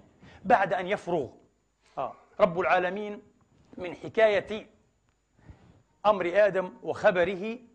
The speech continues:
مباشرة يعمد إلى ذكر بني إسرائيل.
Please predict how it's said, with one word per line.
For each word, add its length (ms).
مباشرة 760
يعمد 720
إلى 200
ذكر 320
بني 280
إسرائيل. 400